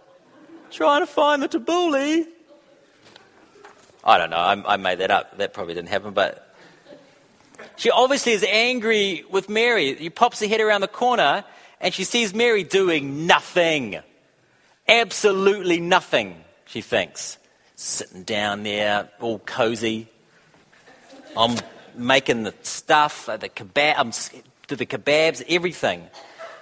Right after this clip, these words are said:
So Martha stomps on in.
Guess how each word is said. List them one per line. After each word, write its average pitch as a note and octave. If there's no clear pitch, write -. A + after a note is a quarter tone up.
So D3+
Martha D#3+
stomps F#3+
on F3
in. F3+